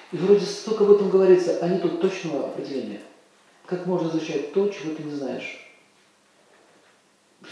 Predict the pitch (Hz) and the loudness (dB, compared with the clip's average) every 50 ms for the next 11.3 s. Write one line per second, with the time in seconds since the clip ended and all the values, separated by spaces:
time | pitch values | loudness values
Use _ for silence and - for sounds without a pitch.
0 | - - - - - 175 170 160 165 170 185 175 - - 175 175 170 185 196 214 | -20 -20 -20 -20 -18 -16 -12 -6 0 0 0 0 0 -4 -4 -2 0 0 0 0
1 | 220 220 180 156 - 156 147 147 - 170 170 165 165 165 156 156 170 165 156 156 | -2 -2 -4 -4 -6 -6 -8 -6 -2 -2 -2 0 -2 -4 -6 -4 -4 -2 -2 -2
2 | 160 175 202 208 180 - - - - - - - - - - - - - _ _ | -2 0 0 0 0 -2 -2 -6 -10 -16 -20 -20 -20 -20 -20 -20 -20 -20 _ _
3 | _ _ _ _ _ _ _ _ _ _ - - 139 143 160 156 156 - 165 160 | _ _ _ _ _ _ _ _ _ _ -12 -10 -8 -4 -2 -2 -2 -2 -2 -2
4 | 160 165 165 156 147 - - - - 147 147 - 139 139 - - 170 170 170 165 | -2 0 0 -2 -2 -6 -8 -8 -8 -6 -4 -2 -2 -4 -2 -2 0 2 2 2
5 | 170 165 151 156 165 160 175 175 170 156 151 151 147 143 143 139 139 139 151 147 | 2 2 0 0 0 2 2 2 2 0 -2 -2 -4 -4 -4 -6 -6 -6 -6 -4
6 | 139 139 - 139 - - 156 151 139 131 135 135 135 139 139 160 170 170 170 - | -4 -4 -4 -6 -8 -6 -6 -6 -6 -6 -8 -6 -4 -4 -4 -4 -4 -4 -4 -6
7 | - - - - - - - - _ - 143 143 143 143 147 143 139 147 165 165 | -8 -10 -12 -16 -20 -20 -20 -20 _ -12 -8 -8 -8 -6 -6 -8 -6 -4 -4 -4
8 | 165 165 165 - - - 139 139 143 151 151 151 143 - - 139 - - - 120 | -4 -6 -8 -10 -12 -12 -12 -10 -8 -6 -6 -6 -4 -6 -6 -8 -10 -10 -12 -14
9 | 120 120 127 135 135 135 131 - - - - 143 135 139 135 127 104 104 101 101 | -14 -10 -4 -2 0 0 0 -2 -6 -8 -8 -6 -6 -6 -6 -6 -8 -8 -10 -12
10 | - - - - - - - - - - - 107 165 196 170 - - - - - | -14 -18 -20 -20 -20 -20 -20 -20 -20 -20 -14 -8 -6 -6 -6 -8 -10 -14 -10 -6
11 | 180 180 170 170 - - | -4 -4 -4 -6 -8 -12